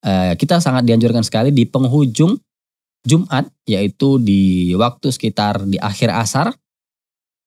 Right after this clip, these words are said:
di akhir-akhir Jumat, di waktu asar ya, akhir setelah, eh, asar, itu sangat dianjurkan untuk memperbanyak doa, teman-teman. Karena salah satu doa, eh, yang sangat mustajab atau waktu-waktu doa, diterimanya doa itu ya, teman-teman.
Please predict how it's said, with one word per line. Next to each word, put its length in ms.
di 80
akhir-akhir 560
Jumat, 400
di 160
waktu 240
asar 400
ya, 160
akhir 320
setelah, 400
eh, 400
asar, 320
itu 160
sangat 320
dianjurkan 480
untuk 80
memperbanyak 480
doa, 240
teman-teman. 320
Karena 480
salah 240
satu 320
doa, 320
eh, 400
yang 80
sangat 240
mustajab 480
atau 240
waktu-waktu 560
doa, 480
diterimanya 560
doa 160
itu 160
ya, 160
teman-teman. 340